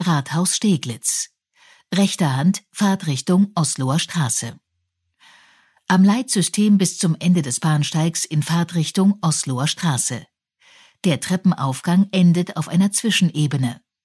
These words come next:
Am Leitsystem orientieren. Einige Meter weiter bis zum Aufmerksamkeitsfeld. Links entlang.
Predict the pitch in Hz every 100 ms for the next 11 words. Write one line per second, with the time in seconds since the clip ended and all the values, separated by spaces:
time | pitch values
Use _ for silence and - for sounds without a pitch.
0 | _ - - _ 208 233 233 226 - 151
1 | - 165 156 139 147 120 - 165 127 117
2 | 123 - _ _ _ _ _ 196 233 247
3 | 202 160 135 143 139 147 170 160 156 135
4 | - 196 196 151 - 151 123 - 139 127
5 | - 143 - - 139 - - - _ _
6 | _ _ 208 254 226 - 147 135 123 -